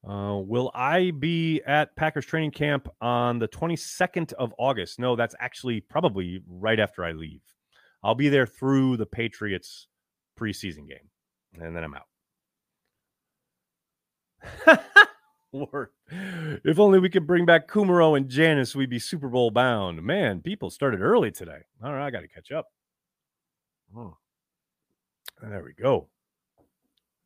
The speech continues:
Um, Williams says Tavarius Moore will be a starter. Eh, eh, look, I'm not saying it's impossible, and I'm certainly not dismissing the possibility.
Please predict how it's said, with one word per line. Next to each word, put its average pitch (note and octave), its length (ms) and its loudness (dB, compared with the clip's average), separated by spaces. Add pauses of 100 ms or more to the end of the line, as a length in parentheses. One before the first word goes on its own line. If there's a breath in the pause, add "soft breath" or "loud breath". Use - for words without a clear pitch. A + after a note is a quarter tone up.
(1300)
Um, F2 360 -12 (840)
Williams F#3 360 4
says F3+ 340 2
Tavarius F#3 640 2
Moore D#3 380 4
will A#2+ 100 0
be B2 140 -4
a A#2+ 60 -2
starter. A#2+ 520 -4 (600)
Eh, - 60 -12 (200)
eh, - 60 -10 (100)
look, C#3 420 4
I'm C#3+ 160 0
not B3 220 -4
saying F#3 300 0
it's C#3+ 140 -4
impossible, A#2 600 -8 (260)
and G#2 160 -4
I'm A#2 100 -2
certainly F3+ 360 0
not B2+ 280 -4
dismissing A2 600 -8
the F#2 80 -8
possibility. E2+ 680 -12